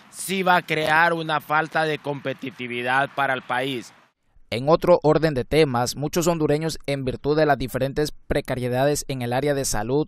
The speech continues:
Speaker 2: educación y generación de oportunidades, se hacen la pregunta si verdaderamente se está usando el presupuesto general de este año, pues ante la presión muchos se ven obligados a llamar la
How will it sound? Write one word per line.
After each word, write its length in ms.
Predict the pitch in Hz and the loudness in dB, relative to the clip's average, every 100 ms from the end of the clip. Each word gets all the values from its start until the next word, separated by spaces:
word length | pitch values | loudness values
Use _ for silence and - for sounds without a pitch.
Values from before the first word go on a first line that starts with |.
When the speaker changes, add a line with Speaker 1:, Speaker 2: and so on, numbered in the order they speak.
| - | -2
Speaker 2:
educación 680 | 110 98 - 104 - 156 147 | -4 -4 -6 -4 2 2 2
y 120 | 131 | -4
generación 500 | 127 127 123 113 156 | -6 -4 -4 -4 2
de 80 | 156 | 2
oportunidades, 880 | 151 - - 113 113 151 131 120 - - - | 2 -2 -4 -6 0 2 2 -2 -6 -12 -12
se 200 | - 131 | -2 0
hacen 220 | 156 180 | 2 0
la 80 | 175 | 0
pregunta 500 | - 139 147 156 151 | 0 0 -2 -2 -2
si 140 | 160 | 0
verdaderamente 760 | 139 127 117 131 143 139 143 147 | 0 0 -2 0 0 -2 -2 -2
se 120 | 131 | -2
está 160 | - 131 | -2 -2
usando 360 | 135 127 135 | -2 -2 -2
el 80 | 143 | -2
presupuesto 600 | - 131 - - 131 143 | -2 -4 -4 -6 -4 -4
general 480 | - 127 117 120 131 | -4 -4 -4 -4 -4
de 160 | 131 - | -6 -8
este 320 | 95 - 117 | -10 -6 0
año, 320 | 151 151 120 - - - | 2 0 -6 -12 -18 -6
pues 200 | 139 135 | -4 -2
ante 240 | - 156 175 | -2 0 4
la 100 | 175 | 2
presión 480 | - 143 - 156 143 | 2 0 2 0 0
muchos 300 | 143 165 143 | -4 -2 -2
se 80 | |
ven 180 | 127 143 | -2 -2
obligados 600 | 147 139 117 131 135 143 - | -2 -2 -2 -2 0 -2 -2
a 120 | 135 | -2
llamar 340 | 123 123 131 | 0 -2 0
la 160 | 151 151 | 2 0